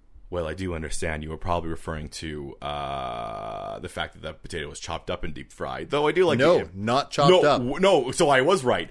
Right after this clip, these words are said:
Speaker 1: They did
Speaker 2: One
Speaker 1: just
Speaker 2: giant corkscrew, Kevin.
Speaker 1: <laughs>
Speaker 2: It was
Speaker 1: Okay.
Speaker 2: literally two feet long.
Speaker 1: Okay, I, <laughs> that is still different from my mindset, which was where it was truly just a, uh, chunk of a russet potato and just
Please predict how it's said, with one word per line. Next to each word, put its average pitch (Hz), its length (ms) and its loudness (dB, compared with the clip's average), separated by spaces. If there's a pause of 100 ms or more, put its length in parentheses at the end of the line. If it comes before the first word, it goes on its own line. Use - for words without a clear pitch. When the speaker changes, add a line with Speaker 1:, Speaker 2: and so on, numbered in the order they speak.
Speaker 1:
They 117 160 2
did 165 40 6
Speaker 2:
One 160 200 6
Speaker 1:
just 180 320 -2
Speaker 2:
giant 143 500 4
corkscrew, 156 680 2
Kevin. 107 480 -2 (100)
Speaker 1:
<laughs> - 100 -10
Speaker 2:
It 185 280 6
was 156 180 6
Speaker 1:
Okay. 92 100 2
Speaker 2:
literally 160 520 6
two 147 260 0
feet 143 240 -2
long. 139 380 2 (260)
Speaker 1:
Okay, 131 480 2
I, 135 240 4 (240)
<laughs> - 220 -16
that 151 240 2
is 151 200 0
still 170 200 2
different 143 220 2
from 120 180 -2
my 110 180 0
mindset, 87 600 -4 (280)
which 107 260 -4
was 98 220 -2
where 95 300 2
it 92 100 -2
was 104 320 0
truly 110 540 2
just 85 360 -8
a, 82 380 -6 (160)
uh, 69 1000 -6 (100)
chunk 170 240 -4
of 170 80 0
a 151 40 0
russet 101 360 -4
potato 78 540 -6
and 78 180 -12
just - 340 -14